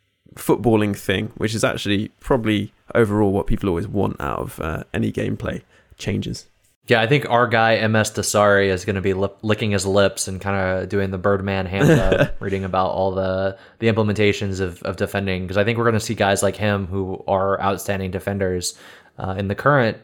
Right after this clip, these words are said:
Speaker 2: you know, kind of assisted world, um, really take that to the next level when, you know, they may go down a notch as they kind of struggle to adapt in the early portions of twenty,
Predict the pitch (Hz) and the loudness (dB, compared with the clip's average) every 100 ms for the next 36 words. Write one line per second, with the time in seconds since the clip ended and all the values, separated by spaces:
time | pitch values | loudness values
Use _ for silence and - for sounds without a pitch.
0 | - 92 92 - 101 92 95 - 120 - | -8 -6 -6 -4 -4 -2 -4 -2 -2 2
1 | 104 95 92 - - _ - 98 95 92 | 2 0 -4 -18 -20 _ 0 4 4 4
2 | 92 90 - 95 90 87 90 92 107 98 | 0 -6 -10 -6 -2 -4 -6 -2 0 0
3 | 104 - 90 104 92 90 - 98 90 90 | -2 -2 -2 -2 -4 -4 0 0 2 -2
4 | 87 95 90 90 - _ _ _ - 98 | -6 -8 -8 -8 -14 _ _ _ -8 -6
5 | 90 87 110 113 107 98 104 98 101 101 | -4 2 4 6 4 4 2 4 2 2
6 | 95 92 95 101 101 87 92 95 92 - | 0 2 2 0 -4 -4 -4 -6 -6 -4
7 | 98 101 98 95 95 95 - 98 95 98 | -2 -2 0 -2 0 -2 -4 -6 -4 -2
8 | 95 104 104 101 92 90 - 101 101 104 | -2 -2 -4 -4 -6 -8 -4 -2 0 -2